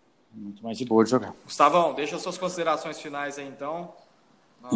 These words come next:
Speaker 1: Uhum.
Speaker 2: vamos parar agora
Speaker 1: Depois de
Speaker 2: Queda de Forkland, né?
Speaker 1: Isso.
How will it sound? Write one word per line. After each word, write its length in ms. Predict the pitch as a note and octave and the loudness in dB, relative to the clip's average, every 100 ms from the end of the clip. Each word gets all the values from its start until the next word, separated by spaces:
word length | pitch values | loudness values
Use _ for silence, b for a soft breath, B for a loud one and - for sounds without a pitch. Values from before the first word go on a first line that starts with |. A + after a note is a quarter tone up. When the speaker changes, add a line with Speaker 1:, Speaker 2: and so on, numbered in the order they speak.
| G#2 G2 | 2 2
Speaker 1:
Uhum. 120 | A2 | -4
Speaker 2:
vamos 180 | B2+ - | -4 -6
parar 260 | B2 B2 | -4 -4
agora 480 | A#2 A#2 A#2 A2 G#2+ - - _ _ _ - _ _ _ | -6 -8 -8 -8 -12 -20 -20 _ _ _ -20 _ _ _
Speaker 1:
Depois 300 | G#2+ - G#2+ | -4 4 4
de 120 | G#2 | 4
Speaker 2:
Queda 220 | G#2 A#2+ A#2+ | 0 -4 -8
de 100 | B2 | -10
Forkland, 520 | - C#3+ F3+ C#3+ C3+ | -4 -4 -4 -8 4
né? 60 | C#3 | 8
Speaker 1:
Isso. 380 | A2 G2 - | 8 6 -4